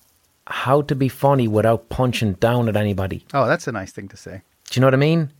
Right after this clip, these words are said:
Speaker 1: It's, and, and as a result, your stuff survives, Reeves and Mortimer stuff survives, but quite a lot of stuff that I thought would survive, things like fucking Friends,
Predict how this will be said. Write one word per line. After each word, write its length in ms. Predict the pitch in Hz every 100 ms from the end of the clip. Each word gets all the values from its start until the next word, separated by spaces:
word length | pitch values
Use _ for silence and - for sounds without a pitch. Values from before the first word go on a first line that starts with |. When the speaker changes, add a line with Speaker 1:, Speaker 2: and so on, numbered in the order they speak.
| _ _ _
Speaker 1:
It's, 400 | 139 127 - - -
and, 160 | 135 131
and 180 | 127 131
as 220 | - 127
a 40 |
result, 680 | 131 120 135 147 127 - - - -
your 220 | 135 156
stuff 260 | - 131
survives, 720 | - 123 127 127 123 113 - - _ _
Reeves 240 | 123 131
and 80 | 123
Mortimer 360 | 123 127 120 113
stuff 260 | - 110
survives, 600 | - 110 110 107 101 - - _ _ _
but 160 | - -
quite 280 | 147 165
a 40 | 156
lot 180 | 147 113
of 60 |
stuff 640 | - - 151 127 - - _ _ _
that 100 | 110
I 100 | 117 - _ _ _
thought 280 | - 135 -
would 260 | 113 160 170
survive, 500 | - 113 110 104 98 - - _ _
things 260 | 233 233 180
like 180 | 135 -
fucking 340 | 123 - 104
Friends, 880 | - - 139 135 127 123 117 -